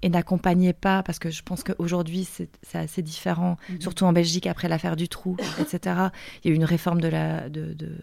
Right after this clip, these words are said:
Speaker 1: de la police et une réforme de la justice qui a permis, qui permet aujourd'hui à la Belgique, je pense, d'être un tout petit peu plus, euh, respectueux, même si je pense qu'il y a encore des manques, de, euh, des familles des victimes.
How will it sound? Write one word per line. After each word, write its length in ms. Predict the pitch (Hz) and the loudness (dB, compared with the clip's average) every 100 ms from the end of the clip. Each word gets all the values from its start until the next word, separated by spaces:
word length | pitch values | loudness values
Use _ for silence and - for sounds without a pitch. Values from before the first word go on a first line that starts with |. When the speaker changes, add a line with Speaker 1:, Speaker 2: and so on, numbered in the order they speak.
| - | -12
Speaker 1:
de 100 | - | -12
la 60 | 160 | -10
police 500 | - 170 175 170 - | -2 -2 -2 -4 -6
et 20 | |
une 180 | 170 156 | -4 -2
réforme 280 | 156 165 160 | -2 -2 -2
de 60 | |
la 80 | 160 | 0
justice 400 | 156 160 - 185 | -2 -6 -8 -8
qui 120 | - | -4
a 60 | 165 | -6
permis, 500 | - 185 175 185 185 - - - - | -2 -2 4 4 4 0 -14 -18 -4
qui 120 | - | 0
permet 220 | 190 180 190 | 4 6 6
aujourd'hui 420 | 180 175 185 175 | 6 4 2 4
à 120 | 175 | 4
la 100 | 165 | 4
Belgique, 380 | 151 160 151 175 | 2 2 0 0
je 80 | 160 | -2
pense, 340 | 160 170 165 | -2 -2 -2
d'être 220 | 160 160 - | -2 -6 -6
un 120 | 165 160 - | -6 -6 -2
tout 120 | 269 | -2
petit 240 | 247 - 202 | -2 -8 -8
peu 180 | - 185 - | -8 -10 -14
plus, 360 | - 185 180 - - - - - - - - | -12 -8 -8 -10 -20 -20 -20 -20 -20 -20 -14
euh, 40 | 165 165 | -10 -2
respectueux, 880 | 196 185 - 196 - - 190 180 170 170 _ _ _ _ _ - | 2 2 2 0 0 -2 0 2 0 -4 _ _ _ _ _ -6
même 160 | 160 | -4
si 160 | 156 - | -4 -6
je 80 | - | -4
pense 160 | 180 | -4
qu'il 120 | - 185 | -2 -4
y 40 | |
a 20 | |
encore 220 | 165 170 | -2 0
des 100 | 165 | 0
manques, 280 | 170 180 - - - - - - - | 0 0 -4 -14 -16 -14 -16 -14 -8
de, 320 | 165 180 180 - - | 4 6 6 2 -4
euh, 140 | 160 | -2
des 180 | 160 165 | 4 6
familles 420 | 175 - 180 180 170 | 6 4 4 4 2
des 100 | 160 | 0
victimes. 600 | 156 - - 240 262 | -2 -8 2 6 6